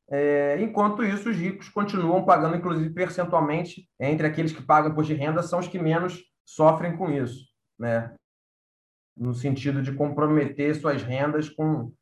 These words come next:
com aquilo que é básico pra manutenção e sustentação da vida humana. Muito similar ao que aconteceu com,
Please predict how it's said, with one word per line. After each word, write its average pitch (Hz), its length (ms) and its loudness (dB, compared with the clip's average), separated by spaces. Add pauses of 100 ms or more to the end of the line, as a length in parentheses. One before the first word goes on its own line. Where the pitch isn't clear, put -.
(140)
com - 60 0
aquilo 156 300 2
que 180 100 2
é 170 60 8
básico 135 680 2 (260)
pra 131 600 4 (300)
manutenção 165 920 0
e 165 80 -4
sustentação 156 680 0
da 156 80 4
vida 156 220 -2
humana. 143 420 0 (420)
Muito 185 240 -4
similar 220 480 10
ao 233 80 8
que 233 60 0
aconteceu 226 580 2
com, 226 560 -2